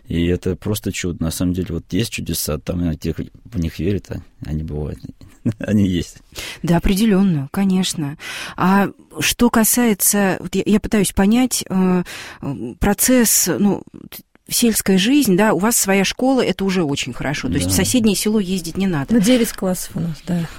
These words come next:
Speaker 2: Ага.
Speaker 3: Дальше надо думать.
Speaker 2: О чем ваши дети думают? Как они себе будущее представляют? Хотят ли они остаться или куда-то поехать?
Speaker 3: Очень трудный вопрос.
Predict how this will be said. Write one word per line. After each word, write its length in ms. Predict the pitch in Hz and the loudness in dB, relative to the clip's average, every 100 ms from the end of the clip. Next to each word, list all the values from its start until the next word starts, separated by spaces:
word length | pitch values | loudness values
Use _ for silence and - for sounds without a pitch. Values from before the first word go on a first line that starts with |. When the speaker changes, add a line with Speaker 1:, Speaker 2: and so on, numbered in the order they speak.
| - | -6
Speaker 2:
Ага. 240 | 185 214 | 0 2
Speaker 3:
Дальше 200 | 165 175 | 2 0
надо 260 | 175 190 190 | 0 0 -2
думать. 460 | 170 175 175 - - - _ - | 0 0 0 -4 -18 -20 _ -4
Speaker 2:
О 80 | 269 | -2
чем 240 | - 269 | 2 2
ваши 240 | 180 - 165 | 2 0 -2
дети 260 | 160 - | -6 -6
думают? 240 | 156 151 - | -4 -4 -2
Как 160 | 196 | -2
они 140 | 185 170 | 0 -2
себе 180 | - | -2
будущее 400 | 170 185 156 - | -2 -2 -2 -2
представляют? 640 | - - - 160 156 143 - | -4 -6 -6 -4 -4 -4 -2
Хотят 320 | 190 262 269 | -2 0 2
ли 60 | |
они 140 | 254 262 | 2 2
остаться 440 | 240 175 165 - | 0 0 0 -2
или 80 | 165 | -4
куда-то 320 | - 208 - | -2 -4 -2
поехать? 640 | 233 220 156 151 - - - _ - - - | -2 -2 -2 -6 -8 -16 -20 _ -20 -14 -2
Speaker 3:
Очень 340 | 196 - 185 | 0 2 0
трудный 300 | - 175 175 | 0 0 0
вопрос. 460 | 175 175 - 196 | 0 -2 -2 -2